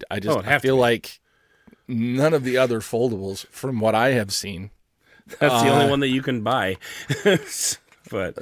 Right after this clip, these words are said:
Speaker 1: there is that. Um, it's just, it's just not a good experience outside of that for, for, especially for what you pay for it. And this is why I, I, I come to what I, my point is that I'm really looking forward actually to, number one, the Pixel Fold,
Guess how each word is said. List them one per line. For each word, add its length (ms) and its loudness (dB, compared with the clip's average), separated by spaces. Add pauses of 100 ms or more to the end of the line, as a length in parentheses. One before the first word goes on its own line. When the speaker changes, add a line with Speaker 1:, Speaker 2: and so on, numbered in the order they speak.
(140)
Speaker 1:
there 200 6
is 200 2
that. 440 2
Um, 440 0 (680)
it's 220 -2
just, 280 -4
it's 180 -6
just 340 -6
not 160 -10
a 40 -10
good 180 -10
experience 640 -10
outside 400 -12
of 100 -12
that 260 -14
for, 560 -4
for, 460 -6
especially 440 -8
for 160 -6
what 240 -6
you 60 -12
pay 280 -2
for 280 -12
it. 100 -18
And 180 -4
this 160 -2
is 160 0
why 420 4 (500)
I, 160 -6 (100)
I, 120 0 (100)
I 80 -4
come 320 -2
to 200 -4
what 160 -2
I, 180 -2 (180)
my 180 -6
point 380 -2
is 100 -6
that 160 -6
I'm 260 0
really 180 2
looking 300 -6
forward 360 -4
actually 400 -8
to, 520 -8 (1300)
number 380 -4
one, 240 0
the 80 -6
Pixel 340 -10
Fold, 400 -10